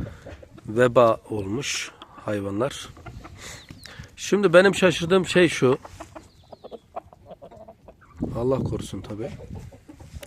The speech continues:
Yılların horozcuları bile o hataya nasıl düşüyor gerçekten anlamıyorum. Ya adamlar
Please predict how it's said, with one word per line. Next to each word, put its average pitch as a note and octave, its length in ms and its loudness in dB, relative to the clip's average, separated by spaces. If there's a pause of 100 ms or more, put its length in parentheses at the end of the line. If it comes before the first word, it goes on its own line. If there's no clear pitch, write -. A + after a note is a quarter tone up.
(220)
Yılların F3+ 400 6
horozcuları D#3 640 4
bile A#2+ 200 4 (340)
o D#3+ 140 2
hataya F#3+ 460 6
nasıl D#3+ 220 4
düşüyor D3 300 2
gerçekten D3+ 460 4
anlamıyorum. A2 500 0 (2000)
Ya C#3+ 140 8
adamlar F3+ 480 6